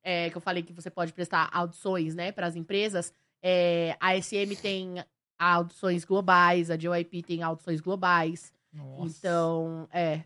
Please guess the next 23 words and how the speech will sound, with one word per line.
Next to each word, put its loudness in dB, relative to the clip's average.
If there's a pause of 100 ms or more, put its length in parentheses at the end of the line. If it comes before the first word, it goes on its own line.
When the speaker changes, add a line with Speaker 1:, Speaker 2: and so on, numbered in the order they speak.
(180)
Speaker 1:
que -8
são -6
pela -4
internet -2
real, 4
assim. -6 (340)
É, 2
foi 0
numa 2
nes-, 4
dessas 2
audições -2
globais 2
que -4
a 0
menina -4
brasileira -2 (260)
entrou 0
numa -2
agência -2
lá 0
da -4
Coreia. 0